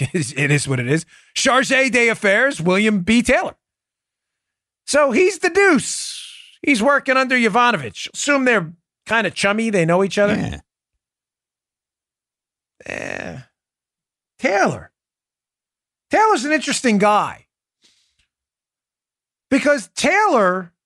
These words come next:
Speaker 1: and Taylor's concerns we now have in text messages. Bill Taylor, who's the number two under Yovanovitch, who gets recalled, embarrassingly so, for trash mouth and Trump allegedly overseas,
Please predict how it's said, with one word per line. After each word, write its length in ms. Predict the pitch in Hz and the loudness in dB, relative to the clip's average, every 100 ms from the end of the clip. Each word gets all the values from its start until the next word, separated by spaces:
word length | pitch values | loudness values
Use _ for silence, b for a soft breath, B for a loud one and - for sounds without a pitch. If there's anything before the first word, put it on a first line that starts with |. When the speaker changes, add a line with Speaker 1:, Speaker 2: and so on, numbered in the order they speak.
| _ _ _ _ _ _ _ _ _ _ | _ _ _ _ _ _ _ _ _ _
Speaker 1:
and 300 | 214 220 214 | -2 0 0
Taylor's 560 | - 269 339 349 302 208 | -2 0 2 2 0 -2
concerns 760 | - 214 - 277 277 233 196 156 | -2 -2 -2 0 2 0 -2 -4
we 160 | 214 | -2
now 240 | 202 190 170 | 0 0 0
have 340 | 196 196 185 | 0 0 0
in 180 | 160 143 | -4 -6
text 400 | - 247 - - | -2 -2 -2 -2
messages. 600 | 175 143 - 104 92 98 | -2 -2 -6 -12 -14 -10
Bill 220 | - 208 | -2 0
Taylor, 340 | 220 220 214 160 | 0 0 0 0
who's 140 | 165 | 0
the 80 | 196 | 0
number 180 | 220 220 | 0 -2
two 240 | - 240 | 0 0
under 140 | 220 185 | 0 0
Yovanovitch, 600 | 170 185 214 165 139 - b b | 0 2 2 0 -6 -8 b b
who 100 | 196 | 0
gets 260 | 214 - | 0 0
recalled, 480 | 185 240 - 160 151 | 0 0 0 0 0
embarrassingly 680 | 151 143 180 202 - 175 160 | -2 -2 -2 -2 -4 -4 -2
so, 360 | - 185 143 - b b | 0 0 0 -6 b b
for 100 | 175 | -2
trash 380 | - 226 214 | 0 0 0
mouth 320 | 202 196 180 - | 0 0 0 -2
and 160 | 147 | -4
Trump 320 | - 226 185 | 0 0 0
allegedly 580 | 147 156 165 147 147 156 | 0 0 0 -2 -2 0
overseas, 640 | 151 143 135 214 196 127 | 2 0 -2 0 0 -2